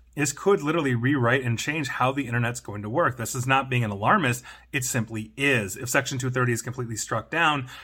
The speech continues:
then what you say online is going to be censored beyond all belief until we get something else in place that protects that right. So this is a huge thing.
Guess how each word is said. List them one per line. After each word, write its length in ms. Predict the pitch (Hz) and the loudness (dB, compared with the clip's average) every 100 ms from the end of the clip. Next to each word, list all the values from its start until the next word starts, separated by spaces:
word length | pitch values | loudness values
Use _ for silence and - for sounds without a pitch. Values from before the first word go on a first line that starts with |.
| - | -10
then 280 | 127 117 110 | -2 0 2
what 180 | 123 131 | 2 0
you 140 | 131 | -2
say 200 | 127 139 | 0 2
online 540 | 123 117 110 131 120 117 | 4 4 4 4 4 2
is 220 | 123 120 | -2 -2
going 240 | 113 113 | -2 -4
to 80 | 123 | -4
be 120 | 123 | -4
censored 460 | 120 - 117 117 117 | -4 -2 -2 0 -2
beyond 280 | 110 104 - | -2 -6 -4
all 240 | 113 113 | -2 -2
belief 640 | 117 113 165 151 - - - 135 | -2 0 2 2 0 -18 -8 -4
until 200 | 123 135 | -2 0
we 100 | 127 | 0
get 120 | 120 | 0
something 320 | 127 123 120 | 0 -2 -2
else 300 | 113 110 - - | -2 -2 -6 -2
in 200 | 123 123 | 0 0
place 460 | - 202 151 131 - - - | 0 0 0 -2 -10 -10 -6
that 140 | 110 | -4
protects 440 | 131 - 123 - | -6 -2 -2 -2
that 260 | - 117 117 | -2 -2 2
right. 380 | 139 156 110 - | 4 4 2 -2
So 280 | 180 120 110 - | 2 2 0 -8
this 200 | 156 156 | -6 -4
is 120 | 185 180 | 0 0
a 40 | |
huge 340 | - 147 127 | 2 0 0
thing. 260 | 147 131 | -2 0